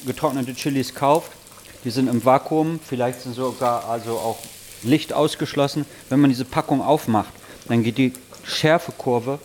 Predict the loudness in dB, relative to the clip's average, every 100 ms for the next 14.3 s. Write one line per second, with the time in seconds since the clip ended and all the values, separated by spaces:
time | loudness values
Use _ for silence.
0 | -18 -20 0 2 4 4 2 0 -8 -6
1 | 0 4 2 0 -6 -2 0 0 0 -2
2 | -2 2 4 6 4 2 -2 -2 0 0
3 | -2 -8 -18 -18 -16 -4 -4 0 -2 0
4 | 2 2 2 2 2 2 -2 2 2 4
5 | 0 0 -10 0 2 6 6 6 0 0
6 | -4 -2 -2 0 0 -2 -10 -8 2 4
7 | 6 6 6 4 2 -2 -2 -4 -6 0
8 | 2 2 -2 -6 0 2 2 0 -6 -20
9 | -2 4 4 4 0 2 2 0 -2 -2
10 | -10 -16 -20 -2 0 2 2 2 0 0
11 | -4 -6 -8 -4 2 2 2 4 4 4
12 | 2 2 2 0 0 0 2 2 4 4
13 | 4 4 4 4 4 2 4 2 2 -4
14 | -2 0